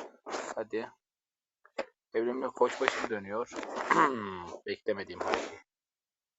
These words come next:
Şöyle yapalım. Çıktı an. Hayır be. Ge-, birazcık geç kaldım.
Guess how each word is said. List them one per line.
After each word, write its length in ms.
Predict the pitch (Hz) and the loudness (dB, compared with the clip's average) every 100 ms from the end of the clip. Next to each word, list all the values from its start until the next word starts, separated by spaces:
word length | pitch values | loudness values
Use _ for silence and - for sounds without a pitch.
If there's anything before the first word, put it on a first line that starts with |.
| _ _ _ _ _ _ _ | _ _ _ _ _ _ _
Şöyle 280 | - 113 117 | -8 -4 -2
yapalım. 400 | 107 104 104 104 - | -2 -4 -6 -10 -14
Çıktı 360 | - - 104 | -16 -8 -6
an. 140 | 98 - _ _ _ | -6 -8 _ _ _
Hayır 340 | 127 127 110 | 4 4 4
be. 160 | 104 98 | 2 2
Ge-, 260 | - 120 | 2 4
birazcık 400 | 123 120 113 - | 10 10 10 0
geç 260 | - 107 - | 2 2 2
kaldım. 300 | 90 90 | -2 -2